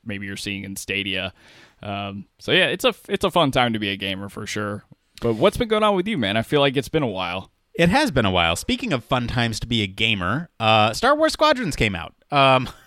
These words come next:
Speaker 2: <laughs> so this is, if you're unfamiliar with it, this is actually the latest Star Wars video game that comes out. You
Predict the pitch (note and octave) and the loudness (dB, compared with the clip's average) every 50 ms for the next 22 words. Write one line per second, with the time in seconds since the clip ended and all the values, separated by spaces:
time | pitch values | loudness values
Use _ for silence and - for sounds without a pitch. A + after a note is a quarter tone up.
0 | _ - - - - - - - - - - - _ - - - - - - - | _ -20 -20 -20 -20 -20 -16 -14 -14 -14 -14 -16 _ -20 -20 -20 -20 -20 -20 -10
1 | - - A#3 A3+ A3 B3 C#4 - C4+ B3+ B3 A3+ F#3+ F#3 F#3+ G3 F3+ - F#3+ F#3 | -2 2 2 2 2 2 -2 -2 -2 -4 -4 -4 -4 -4 -4 -4 -2 -2 -2 -2
2 | F3+ E3+ D3+ D3 E3 - F#3 F#3+ C3+ F#2+ F#2 F2+ F2+ F2+ F2+ F#2 - B2+ D3+ - | -2 -2 -2 -4 -6 -8 -10 -10 -10 -10 -8 -10 -10 -10 -12 -10 -10 -10 -10 -8
3 | - C3+ D3 - - - D#3 C3 B2+ B2 B2 A#2+ - - A2 A2 - - - C3 | -8 -8 -8 -8 -10 -10 -8 -8 -6 -6 -6 -8 -8 -8 -8 -8 -8 -8 -10 -8
4 | A2+ G#2 G#2 G#2 G#2 G#2 G#2 G2+ G2 G2+ G#2 G#2 G2 G2 G2 F#2+ G2 G2+ G2+ A2 | -6 -6 -6 -6 -6 -6 -6 -8 -8 -8 -8 -8 -8 -8 -8 -6 -6 -6 -6 -8
5 | A#2 - - - _ - A#2+ - - - B2+ A2+ G#2+ G#2+ G#2 G#2 G#2 G#2 G#2 G#2 | -10 -12 -12 -16 _ -16 -16 -14 -12 -8 -6 -4 -2 -2 -2 -4 -4 -4 -6 -6
6 | G2 G2+ G2+ F#2+ F#2+ F2+ F2+ F#2 F#2 F2+ F2 F2 F2+ - - - G2+ F#2 F#2 F#2+ | -6 -8 -8 -6 -4 -6 -6 -6 -6 -8 -8 -10 -10 -14 -14 -12 -12 -10 -10 -8
7 | G#2+ C3+ D#3 D#3 C#3 D#2+ F2+ G#2 G#2+ A2 A2 G#2+ G#2+ G#2+ G#2 | -6 -6 -6 -6 -6 -10 -10 -10 -8 -6 -6 -6 -6 -6 -8